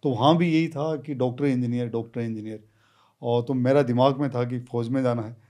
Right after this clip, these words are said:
तो ये अब ऐसे कैसे हो कि मैं डॉक्टर भी बन जाऊँ और मैं फ़ौज में भी चला जाऊँ। तो, अ, आपको पता है कि आर्मी,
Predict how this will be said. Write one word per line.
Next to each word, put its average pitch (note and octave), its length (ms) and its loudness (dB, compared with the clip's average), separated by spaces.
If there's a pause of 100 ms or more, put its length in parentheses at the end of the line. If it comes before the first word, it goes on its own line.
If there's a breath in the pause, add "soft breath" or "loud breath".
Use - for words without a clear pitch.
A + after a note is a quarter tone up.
(220 soft breath)
तो D3 80 0
ये D3 100 4
अब D3 160 2
ऐसे D3 340 0
कैसे D3 400 2
हो C#3+ 240 6
कि D3+ 200 -4
मैं C#3+ 200 0
डॉक्टर B2+ 320 0
भी F3+ 100 2
बन D3 220 0
जाऊँ D3+ 200 4
और D#3 120 0
मैं D3 200 -2
फ़ौज C#3+ 220 0
में D3+ 140 4
भी C#3+ 60 0
चला A2+ 220 -2
जाऊँ। A#2 220 -6 (540 soft breath)
तो, C3 380 0 (360)
अ, A#2+ 60 -8
आपको B2 440 -2
पता D3 300 4
है C#3+ 80 2
कि C#3+ 180 -6
आर्मी, C#3+ 560 0